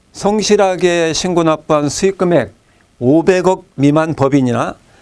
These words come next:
수익 금액 이십억 미만 개인 사업자 중에서 성실하다고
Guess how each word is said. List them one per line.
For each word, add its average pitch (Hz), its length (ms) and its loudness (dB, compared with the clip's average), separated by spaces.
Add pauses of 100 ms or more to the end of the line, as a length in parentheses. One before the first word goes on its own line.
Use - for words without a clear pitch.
수익 180 280 -2
금액 160 260 0 (160)
이십억 170 720 -2
미만 139 560 -2 (100)
개인 143 220 0
사업자 131 400 -4
중에서 110 540 -6 (480)
성실하다고 156 1000 -4